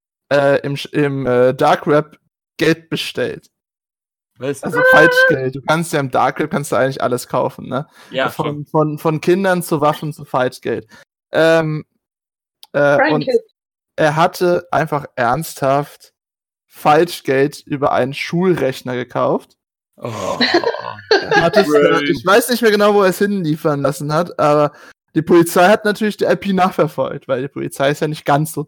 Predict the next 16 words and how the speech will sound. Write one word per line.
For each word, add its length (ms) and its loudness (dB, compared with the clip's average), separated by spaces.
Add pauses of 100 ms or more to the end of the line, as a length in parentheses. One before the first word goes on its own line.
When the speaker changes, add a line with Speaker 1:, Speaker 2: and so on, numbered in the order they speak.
Speaker 1:
doof. 360 -4 (600)
Äh, 540 2
sie 140 -6
sind 120 -10
immer 140 0
noch 120 -2
unser 460 0
halber 280 2
Freund 320 -2
und 80 -4
halber 280 2
Helfer. 440 -2 (480)
Ähm, 500 2
Speaker 2:
<laughs> 720 -12
Speaker 1:
und, 720 0
äh, 580 2